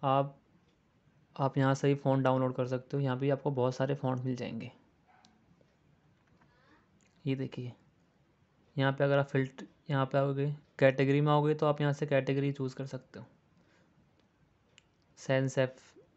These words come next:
सैंस सेरिफ, हैंडराइटिंग, सेरिफ फ़ॉन्ट और एक साइट है द फ़ॉन्ट करके। यहाँ पे आपको बहुत सारे फ़ॉन्ट मिल जाएंगे। यहाँ पे already इन्होंने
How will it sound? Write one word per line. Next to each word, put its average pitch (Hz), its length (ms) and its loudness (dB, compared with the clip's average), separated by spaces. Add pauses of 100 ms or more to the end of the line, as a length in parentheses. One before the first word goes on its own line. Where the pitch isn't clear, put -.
(600)
सैंस 135 320 0
सेरिफ, 135 400 0 (520)
हैंडराइटिंग, 131 800 -2 (480)
सेरिफ 127 400 0
फ़ॉन्ट 127 340 -4 (560)
और 135 300 6
एक 139 240 2
साइट 135 340 2
है 156 320 -2
द 139 120 8
फ़ॉन्ट 127 400 2
करके। - 360 -8 (4000)
यहाँ 135 220 4
पे 139 100 4
आपको 143 200 4
बहुत 131 260 2
सारे 135 200 4
फ़ॉन्ट 131 340 0
मिल 123 140 0
जाएंगे। 123 320 -2 (500)
यहाँ 131 140 2
पे 151 160 2
already 135 380 4
इन्होंने 139 320 0